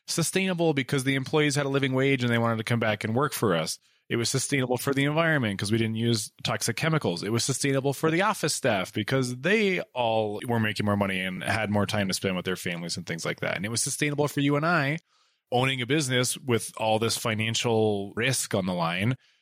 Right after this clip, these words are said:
that it's paying off and things are profitable. All that stuff, you need to have a sustainable business to be able to keep going. If it's not sustainable, that means it's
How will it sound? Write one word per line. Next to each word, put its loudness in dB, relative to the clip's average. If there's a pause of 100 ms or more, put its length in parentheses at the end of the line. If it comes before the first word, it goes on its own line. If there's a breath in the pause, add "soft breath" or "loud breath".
(140 soft breath)
that 0
it's -2
paying 0
off 0
and -2
things -2
are -2
profitable. 0
All 0
that 0
stuff, -4
you 0
need 0
to 0
have -2
a 0
sustainable -2
business 0
to -4
be 2
able 0
to -6
keep -6
going. 2
If -4
it's 0
not 0
sustainable, 0
that 0
means 0
it's -2